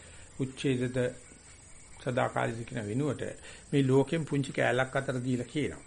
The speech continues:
"මෙන්න මේක දිහා හොඳට බලලා මට කියන්නයි" කියලා. අපි, අපි, අ, දිගට දිගට කතාව කියන්න පුළුවන්. නමුත් මම හිතනවා මෙහි ඉන්න කට්ටියට ඒක තේරුම් ගන්න අපහසු වෙන එකක් නෑ කියලා. අපි ලෝකයක් අතහැරලා,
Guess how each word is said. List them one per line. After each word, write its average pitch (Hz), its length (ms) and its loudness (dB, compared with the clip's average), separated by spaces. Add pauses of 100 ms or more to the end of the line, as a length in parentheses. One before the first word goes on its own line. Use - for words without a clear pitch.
(560)
"මෙන්න 147 220 2
මේක 135 300 4
දිහා 143 280 2
හොඳට 127 340 0
බලලා 131 320 2
මට 135 180 -2
කියන්නයි" 120 460 -2
කියලා. 60 320 -14 (800)
අපි, 139 260 0 (180)
අපි, 123 280 -2 (640)
අ, - 120 -12 (360)
දිගට 120 340 -2
දිගට 117 280 -6
කතාව 110 400 -4 (560)
කියන්න 104 340 -6
පුළුවන්. 139 540 2
නමුත් 131 280 -6
මම 117 180 -6
හිතනවා 113 320 -8
මෙහි 113 200 -6
ඉන්න 110 160 -6
කට්ටියට 104 360 -8
ඒක 104 200 -8 (380)
තේරුම් 123 380 2
ගන්න 120 220 -2
අපහසු 117 380 -2
වෙන 117 140 -2
එකක් 110 240 -6
නෑ 117 260 -2
කියලා. 175 300 2 (460)
අපි 139 320 -2 (200)
ලෝකයක් 131 520 -2
අතහැරලා, 143 540 2